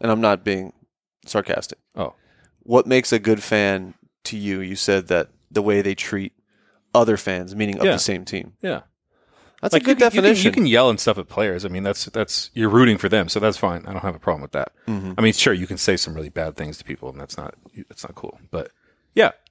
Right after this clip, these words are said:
Speaker 2: it's, it's how you, 'cause, 'cause both, both fans from opposite teams are there to enjoy their own team. So who are you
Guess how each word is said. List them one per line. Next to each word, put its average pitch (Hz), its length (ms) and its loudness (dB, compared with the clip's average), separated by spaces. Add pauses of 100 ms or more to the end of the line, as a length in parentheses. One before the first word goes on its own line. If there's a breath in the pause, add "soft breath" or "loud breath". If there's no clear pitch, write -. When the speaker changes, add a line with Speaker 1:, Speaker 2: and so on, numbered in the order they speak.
Speaker 2:
it's, 135 140 -12
it's 123 320 -6
how 170 120 2
you, 165 400 0
'cause, 160 180 2
'cause - 260 -2
both, 147 440 2 (1000)
both 135 440 2 (340)
fans 120 420 2
from 101 260 -4
opposite 101 360 -4
teams 95 300 -10
are 95 120 -10
there 98 200 -2
to 95 120 -6
enjoy 90 480 -8 (280)
their 107 200 4
own 92 160 -2
team. 90 300 -12 (220)
So - 180 0
who 135 80 6
are 165 60 8
you 139 420 6